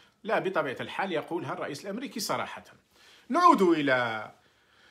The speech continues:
إلى مجيء بن سلمان عند العصابة. أنت أنا وش يحوس؟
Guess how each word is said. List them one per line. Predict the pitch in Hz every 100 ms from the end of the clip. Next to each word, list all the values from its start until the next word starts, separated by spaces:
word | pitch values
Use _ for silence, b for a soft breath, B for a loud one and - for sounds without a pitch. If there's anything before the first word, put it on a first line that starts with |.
| b b b -
إلى | 175 175 165
مجيء | 160 135 190 190 156
بن | 143 139
سلمان | - 139 143
عند | 127 131
العصابة. | 117 120 131 117
أنت | 135 247
أنا | 311
وش | 370 240
يحوس؟ | 156 147 98 - -